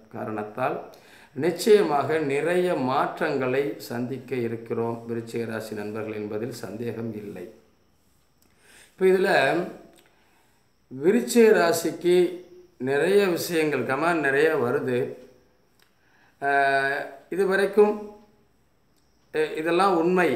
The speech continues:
அப்படிங்கிற விஷயமும், அனுச நட்சத்திரத்தை பற்றிய சொன்ன அந்த பதிவுகள்ல இதெல்லாம் நூத்துக்கு நூறு உண்மைன்னு நிறைய நண்பர்கள் சொல்லியிருக்கீங்க. உங்க எல்லோருக்கும் நன்றி. இது,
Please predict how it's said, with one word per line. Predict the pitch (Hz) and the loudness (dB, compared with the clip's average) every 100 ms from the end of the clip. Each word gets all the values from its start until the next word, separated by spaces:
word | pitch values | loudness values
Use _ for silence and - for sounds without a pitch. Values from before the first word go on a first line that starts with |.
| - | -2
அப்படிங்கிற | 139 135 156 151 | -2 0 0 2
விஷயமும், | 139 - 131 120 147 - | 0 0 -2 -2 -4 -2
அனுச | 147 185 220 | -2 2 2
நட்சத்திரத்தை | 214 208 196 190 185 170 | 4 2 0 -2 -4 -4
பற்றிய | - 160 165 156 | -4 -4 0 -2
சொன்ன | 151 151 156 147 | 0 0 0 0
அந்த | 143 139 | 0 -2
பதிவுகள்ல | 139 147 156 143 147 143 131 120 143 | -2 -2 -2 -2 2 2 2 0 -2
இதெல்லாம் | 123 131 143 156 147 | -4 -2 0 -2 -2
நூத்துக்கு | 151 156 143 | -6 -6 -4
நூறு | 143 147 131 | -4 -2 -2
உண்மைன்னு | 135 139 | -2 -4
நிறைய | 143 123 131 | -4 -4 -4
நண்பர்கள் | 131 123 127 123 | -4 -6 -6 -6
சொல்லியிருக்கீங்க. | 110 123 120 117 117 - | -6 -4 -6 -6 -6 -4
உங்க | 127 120 | -4 -4
எல்லோருக்கும் | 120 127 123 - 101 | -2 -4 -4 -6 -8
நன்றி. | 95 113 123 - - - _ _ _ _ _ _ _ _ _ _ _ _ _ - | -8 -6 -6 -8 -18 -20 _ _ _ _ _ _ _ _ _ _ _ _ _ -4
இது, | 175 | -2